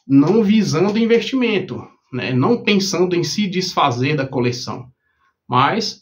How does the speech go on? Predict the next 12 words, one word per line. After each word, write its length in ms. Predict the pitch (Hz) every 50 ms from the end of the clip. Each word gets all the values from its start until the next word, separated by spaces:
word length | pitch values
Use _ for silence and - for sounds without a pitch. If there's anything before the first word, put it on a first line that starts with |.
| _
pode 260 | - 143 165 190 180 160
acontecer 760 | - - 120 110 - 156 156 151 - - 160 185 226 226 - - - - _ _ _ _ _ _ _ _ _
que 120 | - 143
uma 200 | 143 156 165 156
hora 240 | 139 131 131 131 -
ou 80 | 180 175
outra 320 | 160 175 196 190 220 214
você 340 | 208 226 220 - - 214 214
vá 200 | 208 214 190 196
precisar 560 | - - 208 196 - 254 233 - 226 233 233
se 140 | - 185 160
desfazer 680 | 151 - - 160 135 117 117 117 101 110 - -